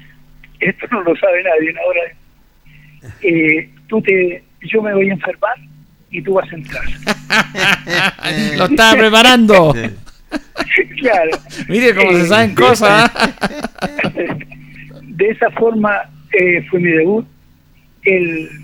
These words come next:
Speaker 1: exponiendo su puesto, porque era tan difícil,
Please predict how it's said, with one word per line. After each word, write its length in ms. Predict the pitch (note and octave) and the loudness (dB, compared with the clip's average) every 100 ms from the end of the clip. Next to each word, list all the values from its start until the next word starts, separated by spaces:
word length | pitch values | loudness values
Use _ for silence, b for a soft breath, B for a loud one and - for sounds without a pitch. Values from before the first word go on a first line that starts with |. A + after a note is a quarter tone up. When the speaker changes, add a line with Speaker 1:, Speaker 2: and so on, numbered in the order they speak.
| - - - | -20 -20 -6
Speaker 1:
exponiendo 840 | G#3 - F#3 G#3+ B3 A#3 A3 F#3+ - - - - | -4 -2 0 0 2 2 2 0 -4 -18 -20 -18
su 280 | - F#3 D#3 | -4 -4 0
puesto, 320 | C#4 - F#3+ | -2 -2 -2
porque 280 | E3+ D#3 F3+ | -2 -2 -2
era 260 | F3 E3+ - | 0 -2 -4
tan 140 | F3+ | -6
difícil, 800 | F3+ - G#3 - G3+ F#3 F3 - | -6 -8 -8 -8 -6 -6 -8 -14